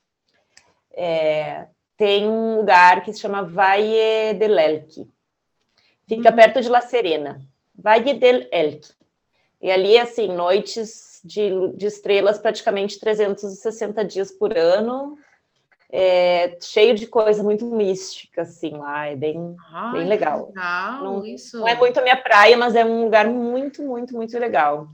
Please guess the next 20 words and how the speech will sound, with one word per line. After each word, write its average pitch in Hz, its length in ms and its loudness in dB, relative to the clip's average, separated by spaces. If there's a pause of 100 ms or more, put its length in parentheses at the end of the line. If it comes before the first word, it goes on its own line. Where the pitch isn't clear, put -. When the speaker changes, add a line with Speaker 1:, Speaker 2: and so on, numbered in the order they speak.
(380)
Speaker 2:
Sim, 302 480 -10
Speaker 1:
Muita 208 220 -2
Speaker 2:
é, - 20 -10
Speaker 1:
gente. 196 240 -8
Speaker 2:
eu - 60 -20
tava, 214 260 -6
eu 202 80 -12
tava 202 300 -6
lendo, 190 460 -8
né, 202 200 -4
o 196 60 -6
melhor 185 360 -8
lugar 202 300 -8
do 311 180 -10
mundo 339 340 -8
pra - 80 -16
se - 100 -10
observar 175 420 -12
as 170 100 -10
estrelas. 151 600 -20